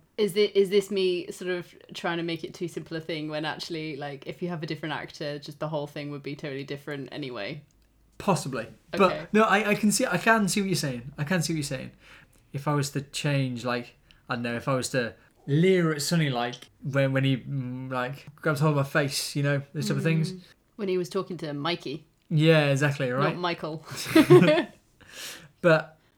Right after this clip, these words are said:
Speaker 2: yeah, I think when you change something in a scene as, as crucial as this and as important as this, there's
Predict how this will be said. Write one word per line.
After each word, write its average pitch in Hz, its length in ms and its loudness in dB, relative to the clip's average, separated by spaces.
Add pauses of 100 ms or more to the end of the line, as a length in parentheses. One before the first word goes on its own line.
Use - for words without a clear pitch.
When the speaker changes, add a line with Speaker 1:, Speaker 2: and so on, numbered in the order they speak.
(220)
Speaker 2:
yeah, 175 360 6
I 147 80 4
think 190 300 2
when 170 300 2
you 170 100 4
change 185 600 0 (240)
something 175 300 0
in 165 100 4
a 156 60 2
scene 180 340 2
as, 143 180 0
as 143 220 -4
crucial 165 460 -2
as 120 100 0
this 135 340 -4
and 143 220 -4
as 147 180 -4
important 151 380 -2
as 131 80 -4
this, 143 360 -6 (420)
there's 139 540 -2